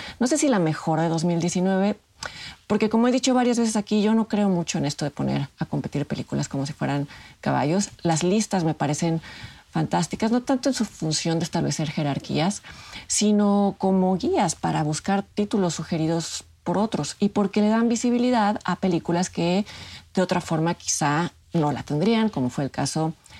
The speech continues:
de The Souvenir. Aunque a principios de ese año, de dos mil diecinueve, hay que decir que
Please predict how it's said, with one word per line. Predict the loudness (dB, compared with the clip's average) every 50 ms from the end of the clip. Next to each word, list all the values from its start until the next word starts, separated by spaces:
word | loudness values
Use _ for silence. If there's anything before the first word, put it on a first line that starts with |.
| -12 -4
de | -2 0 2 2 2 2 0 -2 -4
The | -4 -4 -2
Souvenir. | -2 -2 -2 -2 -2 -2 -4 -6 -8 -10 -14 -18 -18 -16 -16 -16 -18 -20 -20 _ _ _ _ -6 -2
Aunque | 0 2 2 2 0 0 0 0 0 2 0 0 -2 -2
a | -4 -2
principios | 0 -2 -2 -2 -2 -2 -2 -2
de | -2 -2
ese | -2 -2
año, | -2 0 0 0 0
de | 0 0 0
dos | -2 -2 -4 -4
mil | -2 -2 -2 -2
diecinueve, | -4 -2 -2 0 0 0 0
hay | -2
que | -2 -2
decir | -2 -2 -2 -4 -2
que | -2 0 0 0 0 -2 -4